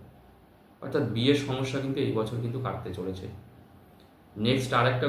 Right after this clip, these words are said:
গুরুত্বপূর্ণ, কর্মস্থানে কিন্তু একটা অসম্ভব প্রাপ্তি যোগ কাজ করবে মিথুন রাশির,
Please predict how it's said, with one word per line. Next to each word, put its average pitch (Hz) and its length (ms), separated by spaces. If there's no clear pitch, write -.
গুরুত্বপূর্ণ, 139 500
কর্মস্থানে 165 760
কিন্তু 123 220
একটা 123 120
অসম্ভব 123 340
প্রাপ্তি 113 360
যোগ 113 120
কাজ 98 140
করবে 95 280
মিথুন 98 280
রাশির, 87 260